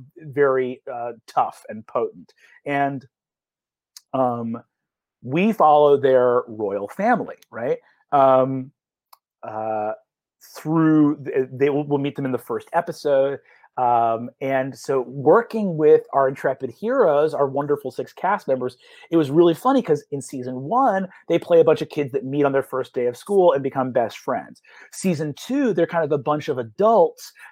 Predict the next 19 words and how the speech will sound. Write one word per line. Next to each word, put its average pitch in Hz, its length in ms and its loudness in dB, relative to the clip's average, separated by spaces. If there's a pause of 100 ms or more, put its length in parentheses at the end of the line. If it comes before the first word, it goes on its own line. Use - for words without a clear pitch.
that 156 200 4 (100)
all 147 320 6
have 139 220 -2
their 131 160 -2
own 117 160 -8
baggage 196 600 0
and 143 80 -10
are 127 80 -4
keeping - 280 -14
secrets - 440 -14
from 160 140 -12
each 151 220 -14
other. 139 340 -4 (500)
In 151 140 -2
this 294 260 0
one, 175 240 -10
they 170 180 2
are 202 100 4
playing 147 420 -4